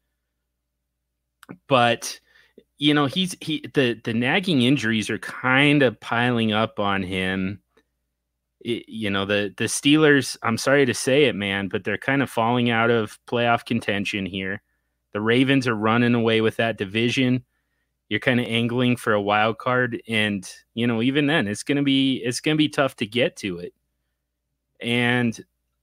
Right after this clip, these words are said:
y-, the quarterback play is pretty suspect. I, I just, I don't know at what point you just shut down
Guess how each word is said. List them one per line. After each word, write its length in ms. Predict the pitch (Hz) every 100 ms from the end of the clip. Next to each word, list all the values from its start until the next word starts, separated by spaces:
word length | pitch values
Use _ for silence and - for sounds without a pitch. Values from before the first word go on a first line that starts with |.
| _
y-, 180 | 127 120 -
the 160 | 127
quarterback 640 | - 139 127 135 123 120 -
play 400 | 135 117 120 131
is 380 | 123 113 107 -
pretty 300 | - 131 117
suspect. 840 | - 107 - - 110 120 - - _ _ - -
I, 160 | 131 139
I 100 | 131
just, 320 | 143 185 180 -
I 100 | 120
don't 220 | 143 196
know 200 | 147 151
at 100 | 147
what 260 | 113 123 -
point 460 | - 117 117 113 - _ _ _
you 140 | 127 120
just 240 | 120 107
shut 400 | - - 123 123 _
down 720 | - 104 104 98 98 92 90